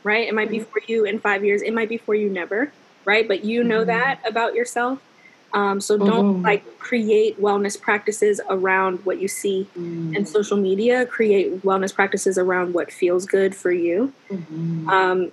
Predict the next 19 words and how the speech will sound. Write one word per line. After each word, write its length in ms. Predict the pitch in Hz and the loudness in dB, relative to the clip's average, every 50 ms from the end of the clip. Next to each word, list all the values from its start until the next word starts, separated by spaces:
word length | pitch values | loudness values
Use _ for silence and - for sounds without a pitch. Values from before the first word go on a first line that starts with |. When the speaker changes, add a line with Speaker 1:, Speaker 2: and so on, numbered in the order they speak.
| - | 0
Speaker 1:
everybody 420 | 196 196 214 226 208 208 202 208 202 | 2 4 4 4 4 4 4 4 4
doesn't 220 | 208 208 226 214 | 4 2 2 2
like 200 | 196 208 208 202 | 2 2 4 4
yoga. 300 | 196 190 190 208 208 220 | 4 4 4 4 2 2
Some 160 | 214 - 196 202 | 2 2 0 0
people 220 | - 208 - 208 | 0 2 2 2
like 160 | 214 214 214 - | 2 2 2 0
Pilates. 420 | 220 214 226 254 254 185 156 143 | 0 2 2 2 2 0 0 -2
Some 180 | - - 190 185 | -2 -4 -2 -2
people 180 | 214 190 190 | 0 0 2
like 160 | 196 190 185 | 2 0 0
taking 280 | - - 190 196 190 190 | 0 -2 -2 0 0 2
walks. 320 | 185 196 190 - - - | 2 2 0 -2 -4 -8
Some 200 | - - 156 165 | -10 -6 -6 -4
people 180 | - - - 175 | -4 -2 0 0
like 180 | 180 175 175 - | 0 0 0 0
running. 320 | 190 190 185 160 143 156 | 0 0 0 0 -2 -2
Like, 180 | 160 170 165 165 | -2 -2 0 2
whatever, 540 | 180 190 190 190 185 196 196 190 196 202 | 2 2 4 4 4 4 4 2 2 0